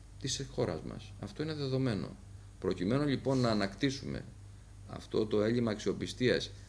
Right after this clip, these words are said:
και να μπορέσουμε να διαπραγματευτούμε καλύτερους όρους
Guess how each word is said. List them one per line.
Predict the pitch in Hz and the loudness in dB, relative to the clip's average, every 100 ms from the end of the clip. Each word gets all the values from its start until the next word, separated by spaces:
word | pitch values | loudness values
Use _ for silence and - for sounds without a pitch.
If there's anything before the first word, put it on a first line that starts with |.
| - | 0
και | 98 | 4
να | 95 90 | 4 4
μπορέσουμε | 87 95 143 139 107 | 6 6 6 4 2
να | 95 | 4
διαπραγματευτούμε | 92 85 82 82 73 90 - 127 107 73 - - - - - - - - - - | 2 2 2 2 0 -2 2 4 4 2 -4 -12 -16 -16 -16 -18 -16 -16 -18 -4
καλύτερους | 110 113 127 131 110 - | 2 6 8 8 6 4
όρους | 104 90 71 - | 4 4 2 -4